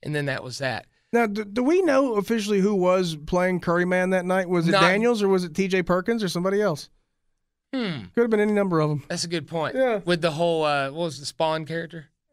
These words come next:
Speaker 2: Uh,
Speaker 1: Or Carnage?
Speaker 2: Suicide thing.
Speaker 1: Suicide.
Speaker 2: Yeah.
Speaker 1: Yeah. Was I bad for saying that?
Speaker 2: No, no, he just changed his name, and I can't remember what it was. But ain't nobody knows what we're talking
Speaker 1: Yeah,
Speaker 2: about
Speaker 1: nobody,
Speaker 2: right now.
Speaker 1: it's like
Speaker 2: Nobody
Speaker 1: Spawn.
Speaker 2: cares. We don't even care about
Speaker 1: No,
Speaker 2: this.
Speaker 1: not even enough to think about it.
Speaker 2: Yeah.
Speaker 1: Um, and I shared the Hulk Hogan story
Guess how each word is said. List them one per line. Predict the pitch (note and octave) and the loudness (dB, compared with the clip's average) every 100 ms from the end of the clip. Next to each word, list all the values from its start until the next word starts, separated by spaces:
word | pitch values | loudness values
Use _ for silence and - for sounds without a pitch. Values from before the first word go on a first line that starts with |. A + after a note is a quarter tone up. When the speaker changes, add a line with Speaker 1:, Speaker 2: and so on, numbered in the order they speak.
| _ _ | _ _
Speaker 2:
Uh, | D#3 | -8
Speaker 1:
Or | D3 C#3 C3+ | -6 -6 -6
Carnage? | C3+ F#3+ - C#3+ | 0 2 2 -2
Speaker 2:
Suicide | D3+ C#3 | -4 -6
thing. | D3 D3 C#3+ | -6 -6 -6
Speaker 1:
Suicide. | - F3+ - A#2+ F#2 | -6 -4 -4 -6 -6
Speaker 2:
Yeah. | D3+ C#3 C3 - _ _ | -4 -4 -6 -12 _ _
Speaker 1:
Yeah. | G2+ F#2+ _ _ _ _ _ _ _ _ _ | -20 -20 _ _ _ _ _ _ _ _ _
Was | B2+ G2 | -6 -6
I | G#2 | -8
bad | G2+ G#2 | -8 -12
for | - | -14
saying | G2+ A2 A2 | -18 -18 -18
that? | A2+ _ - | -20 _ -2
Speaker 2:
No, | F#3 F#3+ E3 | 0 0 0
no, | E3 | -2
he | D#3 | -2
just | E3 - | -6 -6
changed | E3+ D#3+ | -6 -4
his | |
name, | D#3 D#3+ | -4 -4
and | D#3 | -4
I | D3 | -6
can't | E3+ | -8
remember | D3+ D3 | -10 -8
what | C#3 | -8
it | |
was. | D3 D3+ | -6 -4
But | G3 C#4 | -4 -4
ain't | D3+ | -6
nobody | D#3 C#3 | -8 -8
knows | A#2 C#3 | -12 -12
what | C3+ | -12
we're | B2 | -12
talking | B2 A#2+ | -6 -4
Speaker 1:
Yeah, | A2+ | -4
Speaker 2:
about | A2+ | -4
Speaker 1:
nobody, | G#2+ G2 | -6 -8
Speaker 2:
right | A2 | -4
now. | C#3+ | -2
Speaker 1:
it's | C#3+ | 0
like | D#3+ | 0
Speaker 2:
Nobody | D#3 C#3+ | 0 0
Speaker 1:
Spawn. | D3 A#2+ | 0 0
Speaker 2:
cares. | C#3+ | -2
We | F3+ | 0
don't | - | 0
even | C#3+ A#2+ | -2 -10
care | A#2 C3 | -14 -14
about | A#2 A#2 | -12 -10
Speaker 1:
No, | E2 | -8
Speaker 2:
this. | C#3 A#2 A2+ | -10 -10 -10
Speaker 1:
not | A#2 | -8
even | A2+ A2+ | -8 -10
enough | A2+ - | -14 -16
to | |
think | G2+ A2+ G#2+ | -16 -16 -14
about | F2+ F2 | -18 -20
it. | - | -10
Speaker 2:
Yeah. | C#3 G#2+ A#2 - _ | -8 -8 -12 -20 _
Speaker 1:
Um, | A2+ A2+ G2 - - _ - | -4 -2 -2 -6 -14 _ -2
and | D#3 | 0
I | |
shared | C#3+ - D#3 | 0 0 0
the | B2+ | -2
Hulk | A#2 B2+ | -8 -8
Hogan | A#2+ B2 A2+ | -8 -10 -10
story | - A#2+ G#2+ | -16 -16 -18